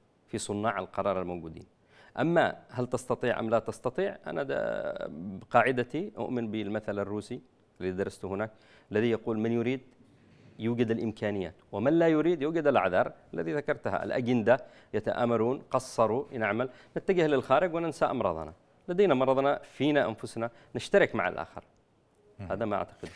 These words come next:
Speaker 2: طيب الآن يعني قبل فترة زار وفد حكومي، آه، مدينة تعز. هل أثمر، يعني هل من ال-، من الممكن الحديث على أن هذه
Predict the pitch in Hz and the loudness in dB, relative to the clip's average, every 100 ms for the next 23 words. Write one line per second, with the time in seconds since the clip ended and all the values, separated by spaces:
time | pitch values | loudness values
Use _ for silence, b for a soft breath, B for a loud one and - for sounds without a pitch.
0 | B 214 190 196 208 202 160 160 170 165 | B 6 6 6 6 4 0 2 4 2
1 | 160 170 196 151 120 123 123 139 131 123 | 4 2 2 2 2 2 6 6 6 2
2 | 110 107 - 123 90 85 85 - 90 87 | -2 -6 -4 -4 -6 -8 -14 -16 -14 -14
3 | 80 78 82 - 98 101 87 - 82 80 | -14 -16 -16 -10 -8 -6 -8 -10 -12 -12
4 | - - _ _ _ _ 110 120 165 160 | -16 -20 _ _ _ _ -2 0 0 -2
5 | 139 - - 127 117 - - 107 110 127 | -4 -4 -2 -2 -2 -6 -6 -4 -2 -2
6 | 127 - - - 80 107 - 92 127 123 | -2 -6 -16 -18 -14 -14 -12 -4 0 2
7 | 120 82 - 120 123 123 123 135 131 120 | 2 -4 -8 0 2 2 0 -2 -2 -2
8 | 123 117 123 117 120 120 117 113 | -2 -2 -4 -2 -2 0 0 -2